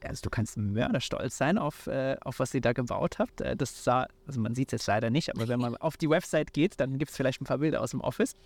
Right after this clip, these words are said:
Speaker 1: Äh, das sieht nicht nur fantastisch aus, sondern der Vibe ist auch cool der Leute, die da sind und spricht ja immer ganz viel, ich glaub, das unterschätzen ganz viele Gründer, wenn Investoren oder Leute, die was mit dem Unternehmen zu tun haben,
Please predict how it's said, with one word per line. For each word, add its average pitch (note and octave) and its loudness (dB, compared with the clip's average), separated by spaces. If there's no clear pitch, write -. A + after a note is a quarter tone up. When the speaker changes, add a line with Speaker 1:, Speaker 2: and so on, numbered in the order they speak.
Speaker 1:
Äh, B2+ 0
das C3+ 0
sieht D#3 0
nicht D3+ 0
nur C#3+ 2
fantastisch C3+ 0
aus, - 0
sondern C3 0
der B2 2
Vibe D#3+ 2
ist - -6
auch - -2
cool C3+ 4
der A#2+ 2
Leute, B2 0
die A2+ 0
da G2+ 2
sind B2+ 4
und C3+ 0
spricht - 0
ja - 0
immer G#3+ 2
ganz - 0
viel, G#3+ 0
ich - -20
glaub, C3 0
das C#3+ -6
unterschätzen D#3+ 0
ganz D3+ 0
viele C#3 2
Gründer, E3+ 4
wenn C#3+ 6
Investoren C#3 4
oder C3+ 4
Leute, C3+ 2
die - 2
was C#3+ 0
mit C#3+ -2
dem C#3 0
Unternehmen C#3 4
zu - -6
tun C#3 0
haben, G2+ -4